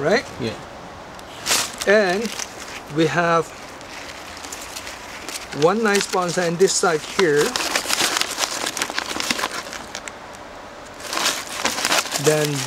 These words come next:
Speaker 1: this section here, I see from this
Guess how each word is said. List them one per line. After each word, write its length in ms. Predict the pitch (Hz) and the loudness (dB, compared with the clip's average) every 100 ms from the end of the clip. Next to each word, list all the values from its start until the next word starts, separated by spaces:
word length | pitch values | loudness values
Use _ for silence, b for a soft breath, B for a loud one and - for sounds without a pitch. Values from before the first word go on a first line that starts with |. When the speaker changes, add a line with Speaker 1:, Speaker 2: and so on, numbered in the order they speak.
| 127 | 2
Speaker 1:
this 240 | 175 233 - | 6 6 6
section 580 | - 196 - - 170 151 | 4 4 4 2 2 2
here, 500 | 143 185 160 160 165 - - - - - - - | 6 8 8 6 4 -8 -14 -12 -12 -10 -8 0
I 140 | 156 160 | 6 6
see 420 | - - 285 277 | 6 2 2 2
from 320 | - 170 165 | 4 2 2
this 400 | 165 170 - - | 4 4 4 0